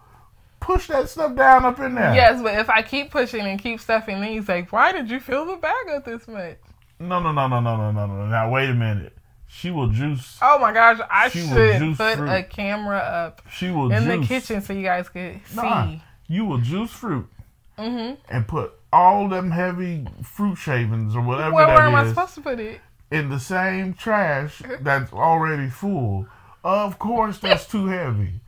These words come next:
Speaker 1: You know how heavy shaved fruit?
Speaker 2: Okay. So, I expect you to take out the trash when you see it's full, not see it's full, and think you'll take it out later.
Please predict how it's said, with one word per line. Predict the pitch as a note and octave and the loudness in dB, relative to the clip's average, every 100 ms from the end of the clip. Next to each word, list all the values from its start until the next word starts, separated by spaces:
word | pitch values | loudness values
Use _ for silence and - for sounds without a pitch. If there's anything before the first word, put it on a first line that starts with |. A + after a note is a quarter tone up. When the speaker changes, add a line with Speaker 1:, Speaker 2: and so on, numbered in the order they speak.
| - - - - | -12 -12 -20 -10
Speaker 1:
You | G#3 | -6
know | A3+ | -4
how | E3 | -2
heavy | D#3 G3+ G#3 G#3+ _ - - - _ _ - | -4 -4 -8 -10 _ -20 -20 -20 _ _ -20
shaved | - G3+ G#3+ G#3 G3 | -8 -6 -4 -8 -10
fruit? | A3 G#3 - _ _ - - - - - - | -10 -10 -12 _ _ -20 -20 -20 -20 -20 -14
Speaker 2:
Okay. | B3+ B3+ F#3 G3 - - - - - - | -14 -8 -8 -8 -20 -20 -20 -20 -20 -20
So, | - B3 A#3 A3 A3 A#3 - - | 2 12 12 12 8 0 -14 -2
I | F#3+ G#3+ | 2 2
expect | A#3 A#3 A#3 | 2 0 0
you | B3+ A#3+ | -4 -2
to | A3 | -2
take | A#3 G#3+ | -2 0
out | A3+ - | 2 0
the | |
trash | D4 A3+ G#3 A3 | 2 2 2 0
when | F#3+ | -4
you | G3 | -4
see | G3 | -4
it's | F#3+ A3+ | -4 -6
full, | G3+ F3+ F3 F3 F3+ _ - | -8 -6 -4 -6 -10 _ -8
not | F#3 F#3+ | -4 -4
see | F#3+ G#3+ | -4 -6
it's | G3+ | -6
full, | - F#3+ F#3 F3+ | -6 -6 -4 -4
and | E3+ E3+ F3 F3+ | -4 -8 -12 -12
think | F3+ F3+ - | -12 -12 -10
you'll | F3+ | -8
take | F#3 F3 | -8 -8
it | E3+ | -8
out | D#3+ D#3+ | -6 -6
later. | D#3+ - E3+ | -8 -10 -14